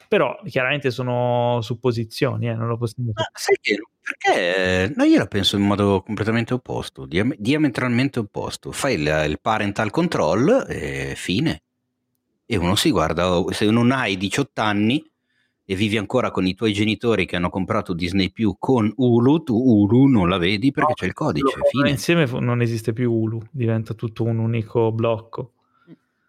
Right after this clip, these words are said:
Speaker 1: Però non lo so, son, son voci per adesso, quindi non, non si può sapere.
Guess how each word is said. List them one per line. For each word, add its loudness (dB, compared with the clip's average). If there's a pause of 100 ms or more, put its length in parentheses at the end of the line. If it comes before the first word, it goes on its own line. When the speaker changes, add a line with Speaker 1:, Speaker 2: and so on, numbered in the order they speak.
(220)
Speaker 1:
Però 0
non -8 (140)
lo 4
so, 0
son, 0
son 0
voci 0
per 2
adesso, 0
quindi 2
non, -2
non -2
si -8
può -2
sapere. -2